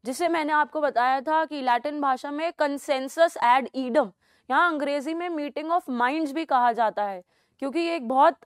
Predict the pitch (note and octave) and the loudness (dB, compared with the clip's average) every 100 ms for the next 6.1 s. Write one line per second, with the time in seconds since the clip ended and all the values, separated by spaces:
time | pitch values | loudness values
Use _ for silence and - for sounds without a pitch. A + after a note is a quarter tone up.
0 | _ _ _ B3+ C4 D#4+ - G4 D4 D#4+ | _ _ _ 8 10 8 2 -4 -4 -6
1 | D4 C4 C#4+ D4+ C4+ - D4 C#4 D4 D4 | -6 -2 0 -2 -4 0 2 2 0 -2
2 | C4+ C4+ D#4 C#4 A#3+ B3+ B3+ C4 B3+ B3+ | -4 -2 0 2 2 0 -6 -4 -4 -2
3 | B3 A#3 C4 D#4+ _ _ - C#4 A3 C#4 | -2 0 -2 -2 _ _ -10 -6 0 2
4 | F4 D#4+ C#4+ D4 D4 A3+ A3+ F4 D#4+ C4+ | 4 4 2 0 -4 -4 2 2 2 -2
5 | - D4+ C#4+ D4+ C4+ C4+ - C4+ A#3+ C#4 | -2 -6 -6 -8 -6 -8 -8 -6 -4 -6